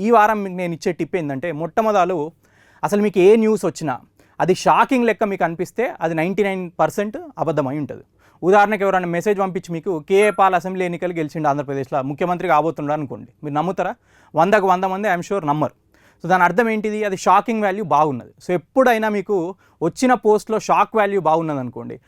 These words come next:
అది తప్పనిసరిగా నైంటీ నైన్ పర్సెంట్ అబద్ధమై ఉంటది. So కా-, కాబట్టి మీరు ఏం చేయాలి? షేర్ ఫార్వర్డ్ చేయకుండా ఫస్ట్ అది కరెక్టా కాదా తెలుసుకోవాలి. మరి ఎట్లా తెలుసుకోవచ్చు? Google-లో సెర్చ్ చేసుకోవచ్చు, లేదంటే ఫ్యాక్ట్ చెకింగ్ ఏజెన్సీస్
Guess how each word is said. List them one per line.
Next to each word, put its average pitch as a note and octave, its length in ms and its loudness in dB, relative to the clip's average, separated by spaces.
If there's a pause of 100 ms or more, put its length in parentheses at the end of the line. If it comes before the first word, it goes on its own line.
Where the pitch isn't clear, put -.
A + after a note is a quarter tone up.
(180)
అది D3 160 -4
తప్పనిసరిగా G#3 600 0
నైంటీ G3 260 -2
నైన్ F3+ 180 -6
పర్సెంట్ F#3+ 280 -6
అబద్ధమై D3 440 -2
ఉంటది. A#2+ 260 -8 (220)
So E3 80 -2 (120)
కా-, D#3+ 260 0
కాబట్టి G3 300 2
మీరు F#3 140 -4
ఏం G3 120 -4
చేయాలి? G3+ 220 -6 (340)
షేర్ G#3+ 340 4 (120)
ఫార్వర్డ్ F3 380 0
చేయకుండా F3 360 -8
ఫస్ట్ D#3+ 260 -8 (320)
అది D3+ 180 -6
కరెక్టా F3+ 380 0
కాదా E3+ 240 -4
తెలుసుకోవాలి. A#2+ 460 -10
మరి D#3 120 -2
ఎట్లా G3+ 180 0
తెలుసుకోవచ్చు? F#3 480 -4 (460)
Google-లో F3+ 440 2
సెర్చ్ E3 260 -2
చేసుకోవచ్చు, F3+ 520 -4 (240)
లేదంటే F3 320 0 (300)
ఫ్యాక్ట్ - 240 2
చెకింగ్ F3+ 300 -4 (160)
ఏజెన్సీస్ E3+ 360 -4